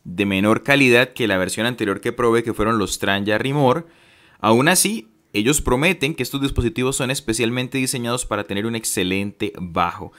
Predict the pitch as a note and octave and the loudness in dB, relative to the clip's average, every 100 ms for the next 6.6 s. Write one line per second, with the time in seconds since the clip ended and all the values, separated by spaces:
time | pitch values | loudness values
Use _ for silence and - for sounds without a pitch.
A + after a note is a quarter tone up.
0 | - - F#2+ A#2 G2+ F#2 G#2 G#2+ G#2+ F#2 | -10 -6 4 6 8 6 4 0 -2 -4
1 | F2 F2+ - F#2+ F#2+ - G2 F#2+ G#2 - | -4 -4 -2 0 2 2 2 2 2 0
2 | G2 F#2 F#2+ F#2 E2+ E2+ - - - - | -2 -2 -2 -4 -6 -8 -16 -20 -20 -20
3 | - B2 C3 C#3+ E3+ A3 G3 E3+ F#3+ G#3+ | -4 0 4 4 4 2 0 0 0 0
4 | G#3+ G3+ - F3+ F3 A#2+ A2+ A2 G2 A#2+ | 0 -2 0 0 0 0 2 4 4 4
5 | B2+ C3 C3 A2+ G#2+ G2+ C#3 G3+ G3+ G2+ | 2 2 0 0 0 2 2 2 -2 -4
6 | F#2 G#2 - E3+ F3+ | -4 -4 -2 -2 -2